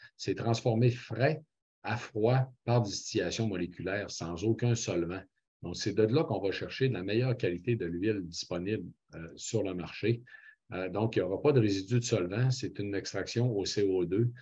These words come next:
Euh, c'est ce qui est le mieux. En fait, c'est les plus grandes avancées technologiques dans la production des huiles oméga trois. Et on a les certifications les plus rigoureuses de l'industrie. On parle d'une certification de composition et une certification environnementale. Euh,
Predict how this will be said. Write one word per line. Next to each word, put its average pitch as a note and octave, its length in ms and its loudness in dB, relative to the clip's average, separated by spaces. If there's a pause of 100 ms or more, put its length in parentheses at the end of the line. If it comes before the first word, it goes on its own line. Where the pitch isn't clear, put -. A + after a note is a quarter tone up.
(300)
Euh, E2+ 260 -4
c'est A2+ 240 2
ce - 100 -2
qui A2 160 2
est G2 40 4
le F#2 80 -4
mieux. G#2 320 2
En F#2 120 -2
fait, A2 180 0
c'est F2+ 140 -2
les F2 160 0
plus G2 140 -4
grandes A2 260 0
avancées F2+ 380 -4
technologiques F2+ 560 -4
dans E2+ 100 -6
la D#2+ 100 -6
production F2 440 -6
des F2 140 0
huiles F#2 180 -2
oméga E2+ 380 -4
trois. F2 300 -4 (420)
Et G2+ 140 4
on G#2 140 2
a B2+ 80 6
les B2 100 6
certifications G#2+ 680 0
les G#2 120 4
plus F#2+ 180 -2
rigoureuses G#2 460 2
de G#2 80 0
l'industrie. F#2 760 -2
On E2+ 60 -6
parle G#2 200 0
d'une G2 100 -4
certification G2 640 -2
de F2+ 80 0
composition G2+ 800 -4 (180)
et A2 100 -2
une A2+ 80 4
certification G#2+ 840 -4
environnementale. F#2 880 -6 (680)
Euh, F2+ 400 -4